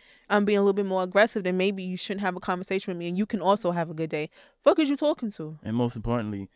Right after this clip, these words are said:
Speaker 2: get the fuck out my D Ms.
Speaker 1: Eat a dick. Like, I'm tired of y'all.
Speaker 2: Yeah.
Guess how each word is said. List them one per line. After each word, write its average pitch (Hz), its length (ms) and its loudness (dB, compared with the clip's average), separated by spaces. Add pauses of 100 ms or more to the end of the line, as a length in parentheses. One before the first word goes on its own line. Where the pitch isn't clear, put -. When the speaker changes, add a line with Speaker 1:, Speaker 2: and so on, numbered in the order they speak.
(200)
Speaker 2:
get 117 120 -8
the 107 80 -6
fuck 117 280 0
out 110 140 2
my 104 100 -2
D 110 240 -4
Ms. 120 160 -4
Speaker 1:
Eat 254 160 0
a 339 80 2
dick. 180 380 -2 (340)
Like, 175 120 -14
I'm 175 120 -12
tired 190 260 -6
of 165 60 -10
y'all. 165 200 -6 (320)
Speaker 2:
Yeah. 277 200 -2